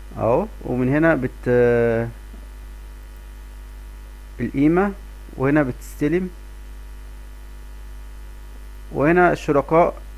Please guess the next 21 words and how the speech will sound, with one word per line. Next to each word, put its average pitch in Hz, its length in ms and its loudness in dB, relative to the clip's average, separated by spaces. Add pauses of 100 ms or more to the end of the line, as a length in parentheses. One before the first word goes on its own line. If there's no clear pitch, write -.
(1300)
ده 151 200 10
هنا 165 160 8
لما 143 100 6
يكون 156 160 2
عندك، 160 280 6 (200)
آه، 127 480 6
حالات 139 380 6
بتظهر 156 540 2
في - 120 -6
الخانة 151 480 4
ده 131 140 2
اهي، 127 180 2 (1040)
تاريخ 147 540 4 (140)
السحب 120 640 4
بيبقى 123 180 2
من 117 160 2
هنا. 156 240 4
شوف 147 200 -4
انت 139 180 -6
سحبت 131 340 -2
امتى، 180 340 2